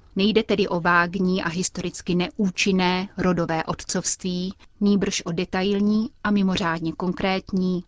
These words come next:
osobní lásku Boží ke každému člověku. Jde o otcovství, které účinně plodí bratrství, protože Boží láska, pokud je přijata, stává se impozantním činitelem přeměny existence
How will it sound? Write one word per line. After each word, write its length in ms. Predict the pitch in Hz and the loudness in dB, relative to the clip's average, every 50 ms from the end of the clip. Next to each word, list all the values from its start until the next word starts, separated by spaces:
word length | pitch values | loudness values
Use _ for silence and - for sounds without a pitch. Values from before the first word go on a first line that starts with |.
| - - _ | -14 -6 _
osobní 580 | - 196 - - - 226 214 202 220 220 214 190 | -2 -2 0 0 0 0 2 2 2 2 2 2
lásku 380 | 175 170 165 - - - 185 | 2 2 0 -2 -4 -6 -6
Boží 360 | 170 175 175 175 - 180 180 | -4 -4 -4 -4 -4 -6 -6
ke 120 | - - 175 | -6 -6 -6
každému 500 | - 180 180 196 151 180 170 165 170 175 | -4 -4 -4 -2 -2 -2 -2 -2 -4 -4
člověku. 720 | - - 202 190 180 185 180 165 - - 175 160 151 175 - - _ - - - - - - - | -4 -2 -2 0 0 0 -2 -2 -4 -4 -4 -4 -6 -6 -10 -16 _ -20 -20 -20 -20 -20 -10 -8
Jde 240 | 190 185 196 208 - | -2 0 2 4 4
o 100 | 226 202 | 4 2
otcovství, 680 | 214 - - - - 247 226 - - - - 226 226 220 | 2 -2 -6 -4 0 0 0 0 -2 -4 -2 -2 -2 0
které 300 | - - 190 180 170 180 - | -2 -2 0 0 0 -2 0
účinně 480 | - 202 185 - - 220 196 196 196 196 - | -2 -2 -2 0 0 2 2 2 0 0 0
plodí 320 | 190 185 175 160 175 196 | -2 -2 0 0 -2 -2
bratrství, 840 | 165 196 185 - - 226 208 - - - - 180 165 156 156 160 160 - - _ | -2 -2 -4 -2 -2 0 0 0 0 -2 -4 -4 -4 -4 -4 -6 -8 -10 -10 _
protože 420 | - 226 196 180 - 185 175 180 | -2 0 0 0 0 0 0 0
Boží 300 | 180 180 175 185 180 180 | 0 0 -2 -2 -2 0
láska, 500 | 180 175 180 180 175 - - - 208 214 | 2 2 2 0 -2 -6 -2 0 0 0
pokud 360 | 214 - 185 - - 175 156 - | 0 0 -4 -6 -6 -6 -6 -6
je 100 | 160 160 - | -8 -6 -6
přijata, 580 | - - - 185 180 180 175 - 196 196 208 | -4 -2 -2 0 -2 -2 -2 -2 -2 -2 0
stává 460 | 214 - - - 170 165 170 170 160 165 | -2 -4 -6 -6 -6 -4 -4 -4 -6 -6
se 160 | - - 185 - - | -6 -8 -10 -8 -4
impozantním 720 | 196 185 180 - 190 185 190 185 185 - - 185 180 175 | -4 -4 -2 -2 -2 -2 -2 -2 -2 -2 -2 -2 -2 -2
činitelem 580 | - - - 180 175 160 - 175 170 175 170 170 | -2 -2 -2 -2 -2 -2 -2 -4 -4 -2 -4 -4
přeměny 500 | - - - 190 185 185 180 170 175 - | -4 -2 -2 0 0 0 0 0 -2 -2
existence 840 | 202 196 202 - 240 233 - - 220 208 208 202 - - 202 196 | -2 0 2 2 2 2 2 2 2 2 2 0 0 -2 -2 -2